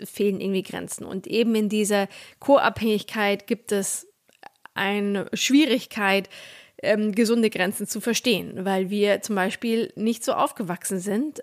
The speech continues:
ähm, und auch keine Familie hatten, die irgendwie gesunde Grenzen modelliert haben und, ähm, überhaupt kein Verständnis davon haben, wie sowas jetzt aussehen könnte. Und Pia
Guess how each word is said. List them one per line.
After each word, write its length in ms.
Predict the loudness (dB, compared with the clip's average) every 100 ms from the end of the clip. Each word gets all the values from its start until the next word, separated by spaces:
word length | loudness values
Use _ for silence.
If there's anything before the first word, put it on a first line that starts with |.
| -6
ähm, 300 | -2 0 -2
und 240 | -2 -4 0
auch 200 | -2 -2
keine 220 | -6 -2
Familie 480 | -2 0 2 2 0
hatten, 280 | -2 -2
die 180 | -2 -2
irgendwie 200 | -2 -2
gesunde 400 | -2 0 0 -2
Grenzen 420 | -2 -2 -2 -2
modelliert 480 | -2 -2 0 0 0
haben 400 | 0 -2 0 -4 -8 -20 -20 -20 _
und, 440 | 0 2 0 -4 -2
ähm, 260 | -2 -2
überhaupt 420 | -2 -2 -2 -6
kein 180 | -6 -6
Verständnis 520 | -4 -4 -4 -6 -8
davon 340 | -8 -8 -6 -4
haben, 320 | -4 -6 -6
wie 220 | -4 -4 -4
sowas 300 | -6 -4 -6
jetzt 180 | -6
aussehen 340 | -8 -6 -8 -8
könnte. 380 | -10 -10 -10 -14 -18 -20 -20 -8
Und 240 | -6 -4
Pia 400 | 2 4 6